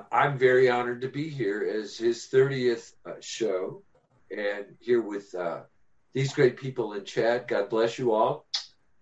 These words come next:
And, and growing, please grow, grow, grow, overgrow the earth, and, uh,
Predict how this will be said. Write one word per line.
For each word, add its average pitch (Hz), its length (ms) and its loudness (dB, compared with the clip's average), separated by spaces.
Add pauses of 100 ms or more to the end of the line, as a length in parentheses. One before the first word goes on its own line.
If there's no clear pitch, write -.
(140)
And, 101 420 2 (100)
and 101 260 -2
growing, 107 720 4 (160)
please 123 560 -2
grow, 120 320 4
grow, 120 320 4
grow, 117 400 2
overgrow 131 540 0
the 117 200 -4
earth, 110 260 -4 (480)
and, 92 420 -4
uh, 87 320 -6